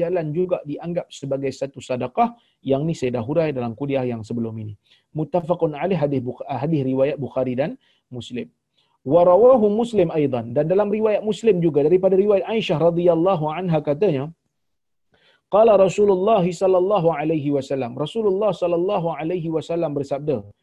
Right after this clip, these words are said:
"Innahu khuliqa kullu insanin min bani Adam." Sesungguhnya diciptakan setiap insan, ah, daripada Bani Adam,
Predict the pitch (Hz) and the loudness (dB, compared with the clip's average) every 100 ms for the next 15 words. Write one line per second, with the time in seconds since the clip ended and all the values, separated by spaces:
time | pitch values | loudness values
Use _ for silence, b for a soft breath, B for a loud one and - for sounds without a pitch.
0 | _ _ _ 220 254 233 208 190 170 - | _ _ _ -4 -4 -2 -2 0 -2 -2
1 | 262 220 208 190 175 226 233 208 190 180 | -2 0 0 -2 -4 -4 -4 -2 -4 -4
2 | 180 - 208 233 196 170 170 160 165 165 | -6 -6 -4 -2 -4 -4 -4 -2 -2 -2
3 | 156 143 131 107 104 _ _ _ _ _ | -4 -4 -4 -8 -12 _ _ _ _ _
4 | _ 185 185 214 233 214 202 170 - 208 | _ -6 -4 -4 0 0 0 -4 -6 -8
5 | - 240 - 190 147 185 220 208 196 196 | 2 2 2 -2 0 -6 -2 -4 -4 -6
6 | 180 226 208 110 101 _ _ - 196 190 | -4 0 0 -2 -10 _ _ -8 0 2
7 | 196 190 185 175 185 190 180 196 214 208 | 2 0 2 2 2 0 -4 -2 0 2
8 | 151 107 | 0 -2